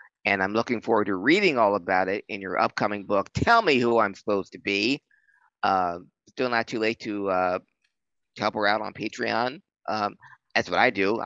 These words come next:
I give her my six ninety-nine every single month out of my pocket directly to her. Uh, and feel free to do the same to, uh, support a great cause and to support a local artist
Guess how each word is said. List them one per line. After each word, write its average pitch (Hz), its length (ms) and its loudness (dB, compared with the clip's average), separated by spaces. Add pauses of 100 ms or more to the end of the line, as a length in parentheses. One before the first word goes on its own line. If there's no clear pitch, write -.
I 104 160 2
give 107 240 -2
her 107 120 -2
my 101 180 -2
six 104 260 -10
ninety-nine 101 520 -2 (420)
every 127 240 4
single 110 340 -2
month 104 360 0 (240)
out 120 140 4
of 110 80 -2
my 104 140 0
pocket 98 440 -2 (800)
directly 120 420 0
to 120 140 -6
her. 95 240 0 (460)
Uh, 101 280 4
and 104 300 -2
feel 156 260 6
free 143 180 0
to 110 80 -10
do 117 100 -6
the 113 80 -6
same 120 380 -2 (240)
to, 107 280 -6
uh, 107 60 -8
support 113 400 0
a 117 60 4
great 117 260 4
cause 123 380 2 (140)
and 110 320 -2
to 117 160 -6
support 120 460 -2 (340)
a 135 120 6
local 139 320 4
artist 135 560 0